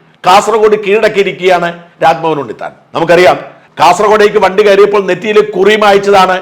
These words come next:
രാജ്മോഹൻ ഉണ്ണിത്താൻ. ഹമാസ് ഇസ്രായേൽ യുദ്ധം നടന്നപ്പോൾ ഇസ്രായേൽ പ്രധാനമന്ത്രി ബെന്യാമിൻ നെതന്യാഹുവിനെ വെടിവെച്ച് കൊല്ലണം വിചാരണയില്ലാതെ എന്നാവശ്യപ്പെട്ട ആളാണ് രാജ്മോഹൻ ഉണ്ണിത്താൻ. അങ്ങനെ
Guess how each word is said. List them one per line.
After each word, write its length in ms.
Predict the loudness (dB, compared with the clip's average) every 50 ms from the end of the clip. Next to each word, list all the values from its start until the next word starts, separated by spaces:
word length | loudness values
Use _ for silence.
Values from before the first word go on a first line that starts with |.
| -6 -2 -2
രാജ്മോഹൻ 340 | -2 0 0 -4 -6 -6 -6
ഉണ്ണിത്താൻ. 340 | -8 -8 -10 -10 -14 -14 -20 _ _ _ _ _ -8 -6
ഹമാസ് 420 | -4 0 0 2 2 2 0 -4
ഇസ്രായേൽ 340 | -6 -2 0 0 2 2 0
യുദ്ധം 240 | 0 0 -2 -2 0
നടന്നപ്പോൾ 580 | -2 0 0 -2 0 0 0 0 -2 -6 -12 -20 _ _ _ _
ഇസ്രായേൽ 320 | -12 -6 -2 0 0 0 0 -2 -2
പ്രധാനമന്ത്രി 540 | -4 -2 -2 -2 -2 -2 -4 -2 -2 -2 -2
ബെന്യാമിൻ 580 | -2 -2 -4 -2 -2 0 -2 -2 -6 -6 -4
നെതന്യാഹുവിനെ 840 | -4 -2 -2 -2 -2 0 -2 -2 -2 -2 -6 -6 -6 -6 -6 -8 -12 -20 _ _ _ _ _ _ _ _
വെടിവെച്ച് 520 | -2 -2 0 0 0 0 0 -2 0 -2 -2
കൊല്ലണം 380 | -2 0 -2 0 -2 -2 -4
വിചാരണയില്ലാതെ 880 | -2 0 2 2 2 2 2 0 -2 0 2 0 0 2 0 -2 -2 -4 -6
എന്നാവശ്യപ്പെട്ട 580 | -6 -2 -2 -2 -2 0 -2 -2 -2 0 0 2
ആളാണ് 540 | 4 4 4 4 2 2 -2 -6 -6 -10 -6 -2 -2
രാജ്മോഹൻ 300 | -2 -2 -2 -4 -6 -6
ഉണ്ണിത്താൻ. 260 | -6 -6 -6 -6 -6
അങ്ങനെ 360 | -4 -2 0 0 0 -2 -4